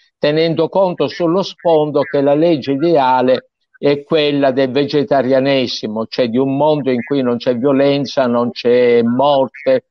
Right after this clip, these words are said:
non c'è sopraffazione e quindi non c'è uccisione di animali. Allora, questa nostra posizione che ci porta ad osservare ancora oggi come cristiani queste regole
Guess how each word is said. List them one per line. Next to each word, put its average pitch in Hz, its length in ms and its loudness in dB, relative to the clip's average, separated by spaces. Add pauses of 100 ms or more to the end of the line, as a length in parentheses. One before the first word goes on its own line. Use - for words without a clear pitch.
(140)
non 127 160 -2
c'è 139 160 -2
sopraffazione 139 1040 0
e 127 80 -2
quindi 127 320 -2
non 120 160 0
c'è 131 160 0
uccisione 117 720 0
di 113 100 0
animali. 110 580 -2 (640)
Allora, 156 440 0
questa 240 420 0
nostra 175 460 0
posizione 139 1080 0
che 135 160 -4
ci - 260 -6
porta 151 640 -2 (340)
ad 131 180 -2
osservare 147 680 0
ancora 123 460 0
oggi 143 440 0
come 139 340 -2
cristiani 139 680 -4
queste 135 380 -2
regole 120 560 2